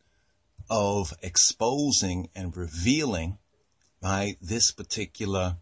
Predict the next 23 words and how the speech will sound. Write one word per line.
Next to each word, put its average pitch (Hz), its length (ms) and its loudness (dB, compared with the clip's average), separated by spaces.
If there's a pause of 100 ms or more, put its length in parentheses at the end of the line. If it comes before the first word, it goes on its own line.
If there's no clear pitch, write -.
(1600)
resemblance, 101 1300 4 (480)
right, 101 220 0
which 101 340 -2 (360)
in 104 120 -4
the 87 60 -2
Hebrew, 95 760 -2
when 95 120 -4
you 98 80 -2
look 104 160 -2
into 90 220 -4
the 90 60 -4
Hebrew, 92 680 -4 (800)
the 98 80 -6
word 104 380 2
is 90 220 0 (140)
I, 101 380 2 (380)
which 98 200 -6
is 85 160 -4 (140)
Ain, 95 600 0 (300)
right, 92 400 -2 (200)
which 95 200 -6
is 85 240 -6
Ain, 98 460 0